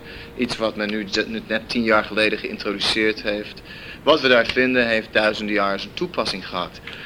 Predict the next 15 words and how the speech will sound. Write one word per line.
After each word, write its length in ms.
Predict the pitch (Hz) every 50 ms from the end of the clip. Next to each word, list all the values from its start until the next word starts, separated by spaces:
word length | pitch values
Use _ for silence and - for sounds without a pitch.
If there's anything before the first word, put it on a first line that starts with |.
| - - -
Want 140 | - 123 131
een 220 | 135 175 190 185
van 320 | - - - 143 131 123 120
de 200 | 117 113 110 -
unieke 720 | - 127 123 127 139 160 180 185 185 - - 156 151 147 -
aspecten 720 | - 117 - - - - - 180 180 - - - 98 92 -
van, 520 | - - - 117 110 110 107 107 107 107
eh, 680 | 107 107 107 104 104 104 101 104 101 101 101 98 98 98 101 - - - - - - - -
van 260 | - - 117 107 -
India 460 | - 196 196 175 135 95 87 90 117 - - - - - - - - - - - - -
is 280 | - 139 135 127 - -
dat, 380 | 135 131 127 120 - - - -
eh, 220 | 127 123 120 117 117 117 - - - -
duizenden 600 | - 147 160 180 185 190 185 160 143 127 123 113
jaren 560 | 107 127 151 160 147 123 101 92 95 110 131